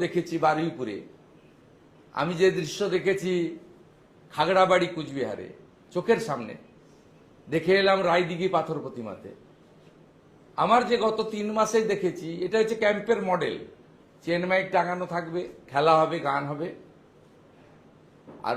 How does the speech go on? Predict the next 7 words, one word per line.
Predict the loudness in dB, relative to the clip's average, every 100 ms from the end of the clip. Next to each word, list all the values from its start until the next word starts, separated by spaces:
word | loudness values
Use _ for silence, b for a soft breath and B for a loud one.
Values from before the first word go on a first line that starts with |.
| -2
ওনাদের | -2 2 2 0
লোকেরা | 0 4 6 4 0 -6 -12 -20 -20 -20 -20 -20 -20 -20 -6
দাঁড়িয়ে | -4 -2 -2 -2
থাকবেন। | -2 -2 -4 -6 -18 -20 -20 _ -20 -10 0
তাদের | 4 4 4 4
দেখলেই | 4 6 6
লোক | 4